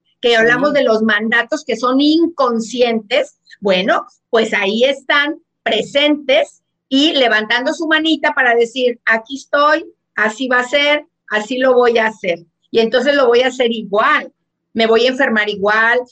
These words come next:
Speaker 1: a lo mejor voy a tener la misma ruina económica,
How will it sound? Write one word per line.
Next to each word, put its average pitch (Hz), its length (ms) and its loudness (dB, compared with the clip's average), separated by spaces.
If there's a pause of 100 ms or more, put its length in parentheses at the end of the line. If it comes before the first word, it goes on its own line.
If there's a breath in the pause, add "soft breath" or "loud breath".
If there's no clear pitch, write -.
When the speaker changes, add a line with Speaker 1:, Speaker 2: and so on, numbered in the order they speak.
(100)
Speaker 1:
a 226 120 0
lo 226 80 0
mejor 226 180 0
voy 254 120 4
a 254 100 0
tener 240 240 -2
la 240 100 2
misma 247 280 0
ruina 233 280 -2
económica, 233 840 -2